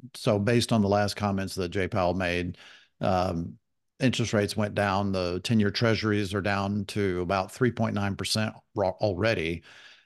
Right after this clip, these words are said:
And, uh, and so, you know, they're predicted to go down lower. There's a, a Mortgage Bankers Association that predicted it was gonna get down to about three point seven percent by the end of the year. So,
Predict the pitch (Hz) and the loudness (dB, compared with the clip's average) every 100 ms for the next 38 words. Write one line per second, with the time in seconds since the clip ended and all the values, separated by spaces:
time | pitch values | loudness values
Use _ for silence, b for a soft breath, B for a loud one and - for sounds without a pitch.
0 | - 117 104 98 98 95 92 98 104 95 | -4 0 2 4 2 0 0 -2 -2 0
1 | 110 98 90 B B B B _ _ 127 | 2 2 0 B B B B _ _ 2
2 | 104 104 104 135 143 143 113 120 107 104 | 4 4 2 4 4 4 2 4 4 4
3 | 113 104 98 98 101 - 120 98 101 104 | 4 4 4 0 -2 -4 -4 -4 -2 0
4 | 101 123 104 85 120 117 107 92 - 113 | 4 4 2 0 0 0 -2 -4 -2 0
5 | 101 113 104 98 101 101 - 95 107 101 | 0 0 0 0 -2 -4 -6 -2 0 0
6 | 101 98 107 95 101 101 104 95 92 98 | -2 -4 -4 -2 -2 -2 -2 -2 -2 -2
7 | 92 92 120 107 107 90 - 98 101 110 | -4 -2 -2 0 -2 -2 0 0 2 0
8 | 110 113 - 104 117 110 110 117 110 110 | 0 -2 -4 0 0 2 2 2 2 2
9 | 110 120 - 101 95 | 2 0 0 -2 -2